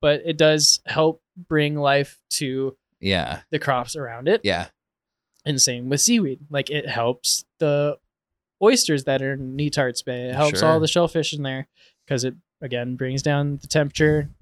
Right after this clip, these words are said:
Speaker 1: and filters out a lot of stuff
Speaker 2: Mm-hmm.
Speaker 1: that's in the bay, even though it's the clean, one of the cleanest bays on the West Coast. But
Speaker 2: Hell yeah.
Speaker 1: anyway, uh,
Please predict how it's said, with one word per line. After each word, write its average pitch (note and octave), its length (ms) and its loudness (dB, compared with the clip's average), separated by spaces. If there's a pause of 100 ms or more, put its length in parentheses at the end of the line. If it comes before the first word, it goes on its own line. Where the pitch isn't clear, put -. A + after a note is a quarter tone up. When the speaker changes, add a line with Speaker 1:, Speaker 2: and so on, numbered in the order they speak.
(480)
Speaker 1:
and C#3+ 420 0
filters C#3+ 440 0
out C#3 300 2 (1080)
a F3 60 -6
lot C#3+ 200 2
of C3+ 80 0
stuff C#3+ 260 2
Speaker 2:
Mm-hmm. A2+ 140 -6
Speaker 1:
that's C#3 300 0 (180)
in E3 120 0
the D3+ 80 2
bay, C#3+ 180 6
even D3 160 2
though D3+ 100 4
it's C#3+ 120 2
the - 60 -6
clean, D#3 260 0
one E3 140 0
of D3 60 0
the C#3 60 -2
cleanest C#3+ 320 -2
bays C#3 520 -2
on D3 120 -2
the C#3 60 0
West C3+ 160 0
Coast. C#3+ 280 -2
But C#3+ 140 -4
Speaker 2:
Hell G#2 240 0
yeah. F#2+ 200 -2 (840)
Speaker 1:
anyway, F3 420 4 (100)
uh, E3 680 6